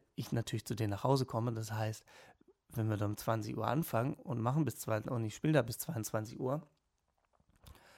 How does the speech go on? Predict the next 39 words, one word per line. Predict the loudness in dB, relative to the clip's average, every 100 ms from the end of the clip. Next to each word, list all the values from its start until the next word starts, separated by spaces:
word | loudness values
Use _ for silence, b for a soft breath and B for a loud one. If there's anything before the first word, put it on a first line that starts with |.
| b b b
müssen | 6 8
die | 10
Leute | 12 12
ja | 10
nicht | 8 6
mehr | 6
nach | 10
Hause, | 8 10
weil | 6
die | 4
sind | 6
ja | 6
schon | 4 0
zu | 0
Hause. | -2 -2 -6 _ _ _ _
Ich | 6 6
muss | 2
halt | 0 -2
nach | -2
Hause. | -6 -6 -12 _
Aber | 4 6
das | 6 6
ist |
ja | 8 6
ein | 6
bisschen | 2 4
mein | 4 6
Problem, | 6 8 10
Augen | 10 8
auf | 6 4
bei | 4
der | 6
Berufswahl. | 6 4 6 6 6 B B B _
Ähm, | 4 4 4 -2
und | 0 0 0 B B B
von | 2 6
daher, | 6 8 4 4 2
ähm, | 0 2 2 -2 _ _ _ _ _ _ _ _ -20 -20 _ _ -20 -20 _
ja, | 2 2